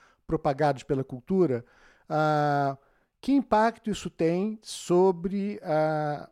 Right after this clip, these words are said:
satisfação, a harmonia que a pessoa sente com o seu próprio corpo? Ah, o padrão estético social,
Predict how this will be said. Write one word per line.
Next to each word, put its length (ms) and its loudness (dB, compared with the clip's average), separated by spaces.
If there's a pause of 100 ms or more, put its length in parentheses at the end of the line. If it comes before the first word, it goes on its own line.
satisfação, 1040 0
a 40 0
harmonia 680 0
que 100 -6
a 60 0
pessoa 360 -4
sente 640 -4
com 240 -2
o 40 2
seu 180 0
próprio 320 -2
corpo? 580 -2 (420)
Ah, 160 -2
o 120 -4
padrão 380 2
estético 600 -2
social, 920 0